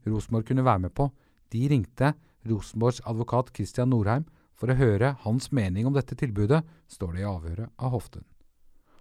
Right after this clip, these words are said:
Han ble også spurt om det lå føringer rundt prissettingen ved tilbudet som gjaldt Gunnarsson og Johan Andersson.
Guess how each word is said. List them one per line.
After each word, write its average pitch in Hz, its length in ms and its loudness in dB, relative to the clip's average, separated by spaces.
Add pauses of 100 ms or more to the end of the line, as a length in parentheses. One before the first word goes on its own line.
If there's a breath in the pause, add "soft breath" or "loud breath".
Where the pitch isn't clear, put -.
(180)
Han 95 80 -2
ble 110 140 0
også 156 260 -2
spurt - 460 -2 (580 soft breath)
om 110 80 -2
det 117 80 2
lå 151 80 4
føringer 135 720 2 (320 soft breath)
rundt 135 160 2
prissettingen 107 720 -2
ved 135 220 -4
tilbudet 92 340 -2
som 135 160 0
gjaldt 104 400 -2
Gunnarsson 104 480 -2
og 139 160 -6
Johan 104 320 2
Andersson. 80 400 -10